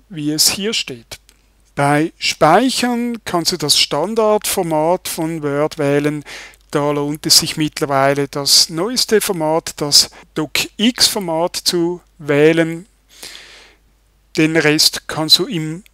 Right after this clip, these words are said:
Moment noch so belassen. Falls du Probleme haben solltest mit, ja, die wichtigsten Einstellungen sind mittlerweile schon vorgenommen und jetzt sind wir für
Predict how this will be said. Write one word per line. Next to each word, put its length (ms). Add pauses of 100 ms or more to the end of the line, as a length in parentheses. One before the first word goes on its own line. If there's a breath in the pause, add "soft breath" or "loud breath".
(300)
Moment 480
noch 260 (260)
so 280
belassen. 800 (680 loud breath)
Falls 400
du 120
Probleme 500
haben 260
solltest 460
mit, 460 (1300 loud breath)
ja, 260
die 340
wichtigsten 760
Einstellungen 920
sind 320
mittlerweile 880
schon 320
vorgenommen 800
und 560 (160)
jetzt 300
sind 240
wir 280
für 460